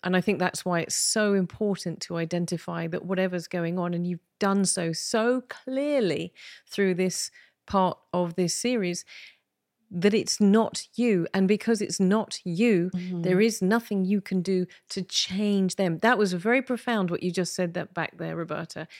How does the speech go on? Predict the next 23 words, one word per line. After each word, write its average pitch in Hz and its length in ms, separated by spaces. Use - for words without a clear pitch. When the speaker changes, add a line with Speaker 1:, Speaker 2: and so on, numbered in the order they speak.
Speaker 1:
that 185 160
there 180 160
is 170 220
absolutely 220 680
nothing 196 640
that 185 140
you 214 600
can 196 220
do 175 160
to 170 140
change 170 320
a 165 40
narcissist. 165 760
They 202 360
have 190 300
to 180 100
be 180 160
willing 180 640
and 180 140
Speaker 2:
Yes. 180 60
Speaker 1:
aware 180 560
to 185 120
change. 160 640